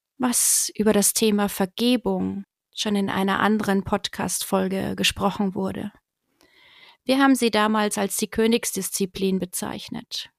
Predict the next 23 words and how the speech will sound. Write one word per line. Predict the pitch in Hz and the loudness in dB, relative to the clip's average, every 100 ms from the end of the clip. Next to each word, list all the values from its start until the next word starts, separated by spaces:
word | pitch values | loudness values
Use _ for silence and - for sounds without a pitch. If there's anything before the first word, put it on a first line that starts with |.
| _ _ _ _ _ | _ _ _ _ _
Aber | - 214 208 | -6 -2 2
warum | 214 208 240 254 | 2 4 6 6
ist | 196 - | 4 0
sie | - | 0
denn | 196 190 | 0 0
eine | 190 190 | 0 -2
Königsdisziplin? | 185 196 190 185 - - - 185 - - - - _ _ _ _ _ _ _ | -2 -4 -4 -4 -6 -6 -6 -6 -8 -12 -14 -16 _ _ _ _ _ _ _
Wenn | - 262 277 | 0 2 4
wir | 262 | 6
mit | 240 226 | 6 4
Menschen | 208 208 240 - 247 240 240 | 2 2 2 0 0 0 -2
den | 208 208 | -2 -4
Kontakt | - 208 - 196 196 - - - - _ - | -2 -4 -2 -4 -6 -8 -6 -6 -10 _ -2
abbrechen | 202 - 202 180 - - 226 - _ _ _ _ _ - | -2 0 -2 -2 -6 -8 -8 -10 _ _ _ _ _ -6
oder | 196 196 | 0 2
sie | 185 | 6
mit | 196 190 | 6 6
uns | - 247 254 - | 6 6 6 4
den | 208 | 2
Kontakt | - 202 - 190 - | 2 -2 0 -4 -4
abbrechen, | 190 185 - 190 - - - _ _ _ _ _ _ _ _ | -6 -6 -8 -8 -8 -10 -12 _ _ _ _ _ _ _ _
passiert | - 185 - 226 233 | 0 0 2 2 2
energetisch | - 202 190 185 202 185 196 196 - - - | 2 2 2 0 -2 -2 -2 0 2 0 -4